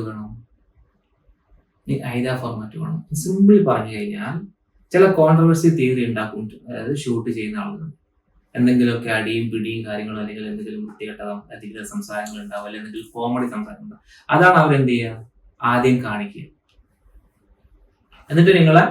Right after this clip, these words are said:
ആ ഫുൾ വീഡിയോയിലേക്ക് കൊണ്ടുപോകുള്ളൂ. കാരണം അത് ആദ്യം കാണുമ്പോൾ നമ്മൾക്ക് എന്ത് തോന്നും?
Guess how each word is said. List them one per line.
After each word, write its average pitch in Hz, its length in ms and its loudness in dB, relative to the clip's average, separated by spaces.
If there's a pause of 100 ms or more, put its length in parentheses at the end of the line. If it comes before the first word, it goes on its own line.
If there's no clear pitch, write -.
ആ 135 40 0 (100)
ഫുൾ 147 200 2
വീഡിയോയിലേക്ക് 123 420 2
കൊണ്ടുപോകുള്ളൂ. 107 480 -6 (220)
കാരണം 131 280 0
അത് 175 160 8
ആദ്യം 160 300 6
കാണുമ്പോൾ 110 480 0 (300)
നമ്മൾക്ക് 120 320 0
എന്ത് 113 160 -6
തോന്നും? 107 260 -6